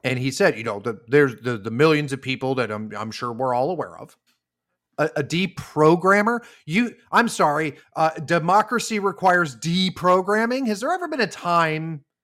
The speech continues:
that anyone has ever thought that democracy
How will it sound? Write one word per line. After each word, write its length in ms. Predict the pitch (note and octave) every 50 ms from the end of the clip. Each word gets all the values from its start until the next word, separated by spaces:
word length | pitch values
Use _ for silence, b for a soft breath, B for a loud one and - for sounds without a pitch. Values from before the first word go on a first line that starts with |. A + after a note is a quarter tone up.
| _ _ _ _ _ _ _ _ _ _ _ _ _ _ _ _ -
that 120 | D#3 D#3+
anyone 320 | F3 F3+ F#3 F3+ F3 F3 E3
has 160 | E3 D3+ D#3
ever 200 | E3 D3 E3 D3+
thought 320 | - E3+ E3 D#3 D3+ -
that 300 | E3 D#3 C#3+ C3+ - - _ _ _ _ _ _ _ _ _ _ _ _ _ _ _ _ _ _ _ _ _ _ _ _ _ C3
democracy 1300 | G#2+ D3+ E3+ F3 D#3+ D#3 D3+ D3+ D#3+ E3 E3 - F3+ F3+ D#3+ - - F3+ F3+ F3 F3 F3 F3 F3 E3+ _